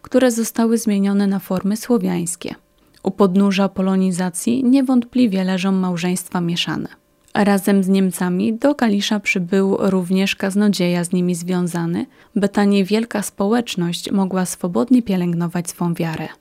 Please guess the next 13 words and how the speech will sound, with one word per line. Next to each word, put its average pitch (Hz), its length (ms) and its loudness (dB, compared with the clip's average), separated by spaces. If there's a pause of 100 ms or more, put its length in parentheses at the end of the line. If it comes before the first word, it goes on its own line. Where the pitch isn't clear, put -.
(380)
Kolejnym 196 480 4
elementem 196 680 0
kaliskiej 185 560 -4
etnicznej 202 640 0
układanki 185 760 -2
byli 254 280 6
Żydzi. 180 420 -4 (320)
Gmina 208 400 4
żydowska 190 760 -2
istniała 196 600 0
na 185 140 0
Starym 175 480 -2
Mieście. - 380 -8